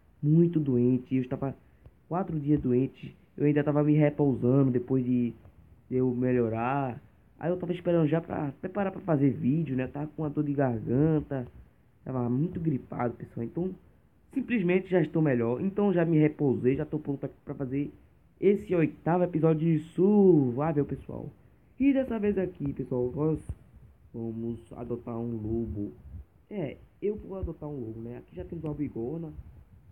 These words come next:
que nós vamos botar o nome do nosso lobinho. Então já tá tudo certo pra gente fazer essas coisas. Então,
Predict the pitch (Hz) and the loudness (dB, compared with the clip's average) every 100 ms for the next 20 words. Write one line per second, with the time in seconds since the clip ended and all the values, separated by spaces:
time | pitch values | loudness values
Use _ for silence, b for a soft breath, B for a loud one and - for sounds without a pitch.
0 | - - 185 165 165 165 147 151 147 135 | -14 -10 -10 -6 -6 -6 -6 -10 -10 -10
1 | 135 127 131 139 - - 160 139 131 135 | -10 -10 -10 -12 -12 -10 -10 -8 -8 -10
2 | 143 143 - 139 156 120 107 - - - | -12 -12 -10 -6 -4 -6 -10 -18 -18 -18
3 | - 170 - 185 165 165 160 196 170 156 | -18 -20 -6 -6 -6 -12 -16 -16 -16 -18
4 | - 135 147 147 - 151 - 139 135 143 | -12 -8 -8 -8 -14 -18 -14 -14 -14 -14
5 | 139 127 135 151 147 - 131 117 113 113 | -14 -12 -12 -14 -16 -12 -10 -10 -14 -14
6 | 135 | -14